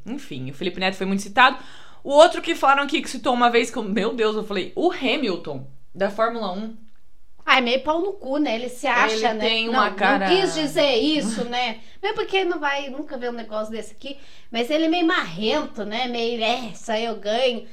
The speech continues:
Speaker 2: Todo mundo sabe que a Fórmula um é comprada depois do livro do Ayrton Senna. O único que presta da Fórmula um é o
Speaker 1: Isso é
Speaker 2: Ayrton
Speaker 1: babado
Speaker 2: Senna.
Speaker 1: pra mim, eu não sabia que a Fórmula um era comprada.
Speaker 2: Ah, você nunca leu? O que que eu apertei nada?
Speaker 1: Não, é, só
Speaker 2: Você
Speaker 1: coloca
Speaker 2: nunca
Speaker 1: pra
Speaker 2: leu
Speaker 1: gravar.
Speaker 2: o livro do Ayrton Senna?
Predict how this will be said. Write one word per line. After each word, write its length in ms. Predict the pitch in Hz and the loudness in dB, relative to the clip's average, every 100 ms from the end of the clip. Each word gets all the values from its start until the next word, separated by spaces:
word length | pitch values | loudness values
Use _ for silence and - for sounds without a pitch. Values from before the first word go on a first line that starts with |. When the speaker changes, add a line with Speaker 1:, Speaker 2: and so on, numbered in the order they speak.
| - | -12
Speaker 2:
Todo 220 | - 494 427 | -4 -2 0
mundo 120 | 392 | 0
sabe 220 | 370 359 | 2 0
que 100 | 320 | 0
a 20 | 302 | -4
Fórmula 380 | 294 269 240 | -2 -2 -2
um 100 | 233 | -4
é 60 | 269 | -6
comprada 560 | 247 214 208 208 254 226 | -6 -8 0 2 2 -2
depois 320 | 208 214 208 | -6 -6 -6
do 80 | 202 | -6
livro 240 | 202 202 | -8 -6
do 60 | 196 | -4
Ayrton 380 | 190 190 202 | -6 -6 -6
Senna. 440 | 196 - 208 233 240 | -6 -4 -2 -2 -4
O 20 | |
único 320 | 294 311 302 | -6 -6 -8
que 140 | 262 240 | -12 -10
presta 380 | 208 226 226 | -6 -6 -4
da 60 | 220 | -6
Fórmula 380 | 233 214 208 233 | -4 -6 -6 -6
um 140 | 349 | -6
é 40 | 330 | -4
o 20 | |
Speaker 1:
Isso 120 | 294 | 4
é 60 | 277 | 6
Speaker 2:
Ayrton 120 | 220 | 8
Speaker 1:
babado 220 | 302 427 | 10 10
Speaker 2:
Senna. 120 | 508 494 | 10 10
Speaker 1:
pra 160 | 440 | 6
mim, 80 | 311 | 6
eu 80 | 277 | 4
não 120 | 285 | 4
sabia 340 | 330 330 311 | 4 4 4
que 60 | 403 | 0
a 40 | |
Fórmula 340 | 539 403 302 269 | 2 2 4 2
um 140 | 247 | 4
era 120 | 240 | 4
comprada. 680 | 240 240 233 240 180 175 160 196 - - | 4 2 2 2 0 -2 -6 -10 -12 -8
Speaker 2:
Ah, 120 | - | -4
você 160 | 320 285 | 0 2
nunca 260 | 294 339 285 | 2 2 2
leu? 760 | 240 254 440 539 269 196 - - | 6 8 10 10 6 0 -10 -10
O 60 | 214 | -6
que 140 | 277 | -4
que 40 | 247 | -4
eu 40 | |
apertei 340 | 240 208 196 | -4 -4 -4
nada? 320 | 196 254 285 214 | -4 -4 -4 -4
Speaker 1:
Não, 300 | 190 180 165 | -2 -2 0
é, 160 | 190 | 0
só 140 | 180 196 | 0 -2
Speaker 2:
Você 20 | |
Speaker 1:
coloca 160 | 196 254 | 0 2
Speaker 2:
nunca 140 | 320 | 6
Speaker 1:
pra 80 | 466 | 8
Speaker 2:
leu 100 | 381 | 10
Speaker 1:
gravar. 160 | 285 392 | 10 8
Speaker 2:
o 20 | |
livro 260 | 330 349 359 | 6 6 6
do 100 | 330 | 6
Ayrton 320 | 330 320 339 | 6 4 0
Senna? 640 | 320 269 208 302 359 196 | 0 -4 -2 2 2 0